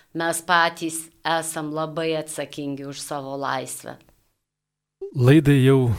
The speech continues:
Speaker 2: einant į pabaigą, norisi dėkoti Jums už dalyvavimą ir už savo tiek prisiminimus, tiek tų prisiminimų svarbių Jums asmeniškai,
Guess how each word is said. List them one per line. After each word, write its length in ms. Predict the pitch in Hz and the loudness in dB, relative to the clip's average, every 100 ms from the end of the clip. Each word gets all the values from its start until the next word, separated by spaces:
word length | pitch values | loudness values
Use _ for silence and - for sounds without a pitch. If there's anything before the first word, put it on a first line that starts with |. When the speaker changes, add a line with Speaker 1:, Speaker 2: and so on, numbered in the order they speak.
| - - | -6 -12
Speaker 2:
einant 480 | - 143 147 131 - | 2 4 6 4 2
į 160 | - 104 | -2 4
pabaigą, 800 | 123 147 147 143 127 135 135 123 - - _ - | 6 6 6 4 4 4 4 0 -8 -20 _ 2
norisi 540 | 110 113 110 - 113 104 | 4 6 4 4 4 4
dėkoti 640 | 101 101 131 131 - 110 | 2 2 4 2 2 4
Jums 240 | 123 117 120 | 4 4 2
už 160 | 117 - - - 202 160 117 117 - | 2 0 -2 -2 -4 -4 -6 -12 -2
dalyvavimą 800 | 110 104 98 120 135 127 107 101 | 2 4 4 4 4 4 6 4
ir 140 | 101 | 2
už 80 | 95 | 0
savo 380 | - 110 101 107 107 101 _ _ | 0 2 2 4 2 0 _ _
tiek 220 | - 120 - | 0 0 2
prisiminimus, 1200 | 120 113 - 120 113 110 107 110 139 165 - - - _ _ - | 4 4 6 6 6 6 6 6 6 4 2 -2 -6 _ _ 0
tiek 260 | 120 117 - - | 0 2 -4 0
tų 380 | 123 120 117 127 - _ _ | 4 4 2 -2 -12 _ _
prisiminimų 1160 | 120 113 - 117 113 110 127 147 131 120 117 104 - - | 2 4 4 4 6 6 6 6 4 4 4 0 -4 -10
svarbių 840 | - 113 107 101 123 127 123 113 - _ _ 110 | -2 2 2 2 4 6 4 2 -4 _ _ 2
Jums 240 | 110 - | 4 4
asmeniškai, 960 | 123 127 - 117 107 - 123 117 110 | 4 2 2 2 0 0 0 2 0